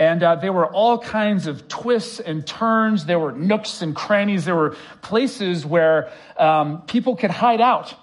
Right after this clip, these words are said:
and you could be surprised on this road. And so, um, basically, it was a, it was a very dangerous route. And so as Jesus tells this story of this man who gets attacked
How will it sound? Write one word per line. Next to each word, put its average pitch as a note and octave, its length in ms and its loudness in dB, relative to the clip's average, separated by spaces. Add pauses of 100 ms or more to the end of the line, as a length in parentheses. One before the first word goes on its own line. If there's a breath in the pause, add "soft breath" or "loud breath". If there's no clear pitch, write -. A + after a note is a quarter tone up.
and D#3+ 160 0
you F#3+ 120 -2
could F#3+ 160 -2
be F#3+ 80 -2
surprised G3 800 0 (360 loud breath)
on E3+ 200 2
this E3 220 -6
road. D3 420 -2 (560 loud breath)
And F3 160 2
so, F#3 520 -2 (120)
um, D3 500 -2 (100)
basically, F3+ 600 -2
it F#3+ 80 -2
was G3 160 0
a, F#3 40 0
it F3+ 140 -4
was G#3 140 0
a F#3 60 -2
very F#3 280 0
dangerous D#3 800 -4 (120)
route. C3+ 420 -10 (600 loud breath)
And E3+ 160 4
so G#3 180 0
as E3 140 0
Jesus D#4 500 -2
tells G3+ 300 0
this F3+ 140 -4
story E3 340 0
of C3+ 80 -4
this D3+ 200 -6
man G3 340 2
who F#3 100 2
gets F3 240 -2
attacked D#3+ 520 -2